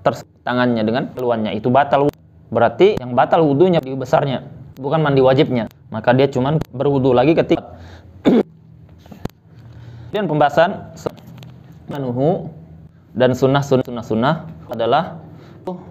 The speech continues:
sepuluh. Perlu diperhatikan pembagian para ulama wajib, sunnah itu bukan membedakan dalam mas-, amal, ya, amal. Maksudnya ada,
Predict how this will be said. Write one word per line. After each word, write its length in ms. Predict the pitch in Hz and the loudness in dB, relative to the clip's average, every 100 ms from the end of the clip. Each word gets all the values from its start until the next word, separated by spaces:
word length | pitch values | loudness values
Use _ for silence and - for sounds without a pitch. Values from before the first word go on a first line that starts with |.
| - - - - - - 110 95 - - - 139 127 - - - - - - - | -20 -20 -20 -20 -18 -6 -6 -4 -2 -2 0 0 0 -2 -10 -10 -20 -20 -20 -20
sepuluh. 420 | - - 120 135 - _ _ - _ _ - - _ - _ _ _ _ _ - - - - _ _ _ _ _ _ _ - - - _ _ _ | -20 -4 0 0 -2 _ _ -20 _ _ -20 -20 _ -20 _ _ _ _ _ -20 -20 -20 -20 _ _ _ _ _ _ _ -20 -20 -20 _ _ _
Perlu 180 | 135 175 | 2 4
diperhatikan 560 | 175 147 139 135 147 143 | 4 4 2 2 0 -2
pembagian 560 | 123 117 117 156 156 | 0 2 4 2 2
para 160 | 120 117 | 0 2
ulama 360 | 110 117 113 | 0 0 -2
wajib, 320 | 110 117 156 - | 0 0 0 -2
sunnah 380 | 123 117 123 156 - - | 0 2 2 0 -4 -4
itu 280 | 123 170 175 | 0 2 4
bukan 320 | - 160 160 | 4 2 0
membedakan 640 | 135 127 143 165 175 180 | -4 -2 0 2 2 -2
dalam 320 | - 127 131 131 | 0 4 4 2
mas-, 120 | 123 | -2
amal, 420 | 147 123 101 98 - - - | 0 0 0 -6 -20 -20 -10
ya, 160 | 113 110 | -8 -2
amal. 320 | 113 113 107 | -2 0 0
Maksudnya 520 | 107 113 156 165 | -2 0 0 2
ada, 40 | 160 | 2